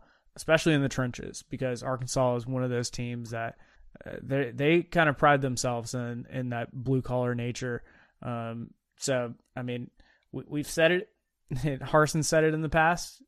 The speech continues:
That's kind of our goal. Um, and really not until that Ole Miss game did we really see, uh, us kind of establish the run game. And, uh, I think that's gonna be a key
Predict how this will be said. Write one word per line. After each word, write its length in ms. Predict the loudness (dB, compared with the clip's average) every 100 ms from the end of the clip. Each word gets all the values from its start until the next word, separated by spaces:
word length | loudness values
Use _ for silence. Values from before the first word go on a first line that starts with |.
| -8
That's 380 | -2 -2 -2 2
kind 180 | 4 6
of 80 |
our 120 | 6 4
goal. 380 | 4 4 4 -4 -20 _ _
Um, 500 | -4 -2 -2 -4 -8 -12 _ -12
and 400 | -6 0 0 -2 0
really 320 | 6 8 10
not 200 | 8 8
until 640 | 6 4 4 6 2 -2 _ _
that 240 | -2 2 4
Ole 160 | 2 2
Miss 260 | 2 2
game 280 | 0 0 0
did 140 | -2
we 120 | 0 0
really 280 | 0 -2
see, 440 | -2 -4 -4 -6 -10 -20 _ _ -20
uh, 100 | -18 -4 0
us 180 | 0
kind 180 | 4 4
of 100 | 4
establish 560 | 2 0 4 4 2 -2
the 100 | -6
run 240 | -4 -4 -4
game. 360 | -6 -8 -12 -20 _
And, 360 | -10 -6 -6 -6
uh, 220 | -4 -4
I 100 | -4
think 200 | -2 -2 0
that's 180 | 0
gonna 140 | 0 -2
be 100 | -4
a 80 | -6
key 420 | -6 -4 -4 -6